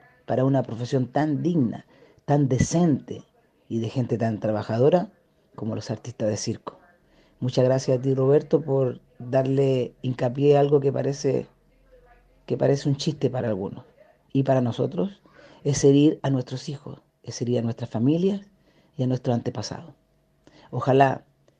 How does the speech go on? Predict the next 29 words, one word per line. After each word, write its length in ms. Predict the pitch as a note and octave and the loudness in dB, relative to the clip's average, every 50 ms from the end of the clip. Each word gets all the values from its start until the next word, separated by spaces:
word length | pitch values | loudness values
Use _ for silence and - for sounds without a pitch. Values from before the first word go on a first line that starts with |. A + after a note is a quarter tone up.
| _ _ _ _ _ _ _ | _ _ _ _ _ _ _
que 120 | - C3+ B2+ | -4 -4 -4
todo 580 | B2 - D#3 D#3+ E3 E3 E3+ E3 D#3+ F3+ - _ _ | 4 8 10 12 12 10 10 6 2 -4 -12 _ _
lo 300 | _ - C#3+ D3 C#3+ D3 | _ -4 -2 2 4 4
nuevo 280 | C#3+ D3+ D#3 D#3 D#3 D3+ | 4 4 2 2 2 2
que 100 | D#3 C3 | 0 -2
están 180 | - - D#3 D#3 | -6 -4 -2 -2
haciendo, 500 | D3+ C#3+ - D3+ C#3 A#2+ G2+ F#2 F#2+ - _ _ _ _ _ _ _ _ _ _ - _ _ _ _ | -2 -4 -4 -6 -6 -6 -8 -10 -14 -18 _ _ _ _ _ _ _ _ _ _ -20 _ _ _ _
que 340 | - C#3+ C#3 C3+ C3+ C#3 C#3 | 4 6 8 8 8 6 4
la 240 | C3+ C3 C3+ C3 B2+ | 2 2 0 2 2
mesa 320 | C3+ D3 D#3 - E3 D#3 | 2 0 2 2 0 2
constituyente, 920 | - D#3 C#3+ C#3+ D3+ C#3 C#3 D3+ C#3+ C#3+ C#3+ C3+ B2+ A#2+ - A#2+ - - - _ _ _ _ _ _ _ _ _ _ _ _ _ _ | 4 2 2 2 -2 -4 -2 -2 0 2 2 0 0 -4 -6 -12 -18 -18 -20 _ _ _ _ _ _ _ _ _ _ _ _ _ _
que 120 | - C#3+ C#3 | 2 2 4
todo 300 | C#3+ - E3 E3+ F3 F3 | 8 10 10 10 10 8
lo 100 | E3+ E3+ | 6 4
que 160 | E3+ E3 D3+ | 2 0 0
se 160 | C3+ - D3+ | 2 2 4
ha 60 | D3 | 4
organizado 640 | D#3 D3+ D3 D3 C3+ C3+ C3+ - D#3 D#3 D#3+ D#3 C#3+ | 4 4 2 2 0 0 -2 -2 0 2 2 2 2
para 180 | C#3+ C3 B2+ | 2 0 -2
seguir 280 | A#2+ - C#3 C3+ C#3+ C#3+ | -2 -2 -2 0 0 2
adelante 500 | C#3+ C#3+ C#3 C#3+ D3 D3 D3 - D3 C3+ | 2 2 2 2 2 0 0 -2 -4 -2
con 160 | - B2 B2 | -2 -2 -2
un 100 | B2 B2 | -2 0
nuevo 260 | B2 C3 C#3+ D#3 E3+ E3+ | 0 2 2 2 0 0
Chile, 440 | - - F#3+ F3 C#3 B2 - - _ _ _ _ _ _ _ _ _ _ _ _ _ _ | 0 0 2 2 2 0 -2 -6 _ _ _ _ _ _ _ _ _ _ _ _ _ _
según 360 | - - - A#2+ A#2+ B2 A#2+ | -14 -10 -6 -2 -2 -2 0
todas 220 | A#2+ - B2+ B2+ B2+ | 2 4 4 4 4
las 100 | B2+ C3 | 2 0
personas, 640 | - C3+ C3+ - - F3 D3 C3 C3+ C#3+ - - | -2 -6 -4 0 0 0 0 0 -4 -6 -10 -18